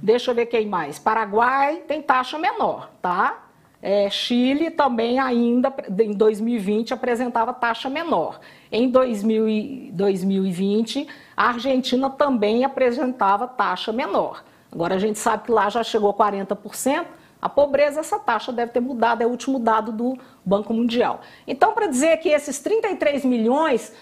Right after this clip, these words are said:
tá faltando gente pra passar fome, porque não é esse número que foi lançado por ongs. O que que são ongs?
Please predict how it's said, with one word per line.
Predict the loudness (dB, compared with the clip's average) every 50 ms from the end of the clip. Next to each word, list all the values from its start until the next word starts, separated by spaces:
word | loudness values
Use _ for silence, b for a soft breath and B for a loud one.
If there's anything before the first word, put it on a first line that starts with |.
| B B
tá | -4 -2
faltando | 0 2 2 2 2 0 0 0 -2 -4
gente | -2 -2 -2 -2 -2 -4
pra | -4 -2
passar | -2 -2 -2 -2 -4 -4
fome, | -4 -2 -2 -2 -2 -2 -4 -6 -6
porque | -6 -6 -4 -2 -2 0
não | 2 2 2 0 -2 -4 B B B B B
é | -2 0 0 0 -2 -4
esse | -6 -6 -4 -2
número | 0 2 4 4 4 2 0 B B B B
que | -2
foi | 0 2
lançado | 2 2 0 0 -2 -2 0 0 0 0 -2 -4
por | -6 -6 -6 -6 -2 0
ongs. | 0 2 2 0 -2 -2 -2 -4 -6 -8
O | B B B B
que | -2 -2 -2
que | 0
são | 0 2 4
ongs? | 4 4 4 2 0 -4 -10 -14 B